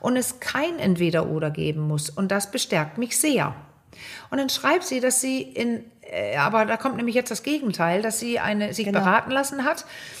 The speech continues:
Speaker 1: Und, und der, ähm, das war ein Mann, äh, sie hat über ihre Bedürfnisse geredet und dieser Therapeut hat gesagt, dass der Wunsch nach einer erfüllten Sexualität und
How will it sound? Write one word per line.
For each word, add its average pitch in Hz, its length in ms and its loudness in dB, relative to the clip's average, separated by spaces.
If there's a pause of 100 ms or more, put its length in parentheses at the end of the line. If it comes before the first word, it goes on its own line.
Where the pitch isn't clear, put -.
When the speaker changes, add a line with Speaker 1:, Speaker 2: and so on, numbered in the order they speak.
(380)
Speaker 1:
Und, 254 240 2 (380)
und 240 180 2 (120)
der, 330 340 6 (160)
ähm, 240 340 2 (200)
das 226 180 -4
war 226 80 4
ein 190 120 4
Mann, 196 200 2 (720)
äh, 226 160 2
sie 254 180 2
hat 254 80 0
über 214 140 -2
ihre 196 180 0
Bedürfnisse 277 560 2
geredet 277 560 0
und 226 260 -2
dieser 262 280 2
Therapeut 277 600 2
hat 277 180 -4
gesagt, 220 480 0
dass 196 240 -2
der 180 280 2
Wunsch 359 460 2 (360)
nach 214 280 0
einer 202 240 2
erfüllten 285 600 0
Sexualität 202 1160 0 (1040)
und 415 340 2